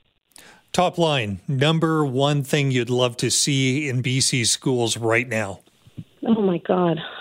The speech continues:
Speaker 2: how do you pick the top one? Um, you know, I'd like to see, I'd like to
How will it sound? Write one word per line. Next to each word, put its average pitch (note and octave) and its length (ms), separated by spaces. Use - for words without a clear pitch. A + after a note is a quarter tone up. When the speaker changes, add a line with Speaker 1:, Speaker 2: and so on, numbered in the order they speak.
Speaker 2:
how A3 80
do A3 80
you G#3 80
pick A#3 300
the F#3 100
top G#3 340
one? A3 380
Um, G#3 460
you A3+ 120
know, A#3+ 140
I'd A3+ 140
like A#3+ 200
to C4 120
see, G#3+ 300
I'd A3 140
like A3+ 180
to B3 80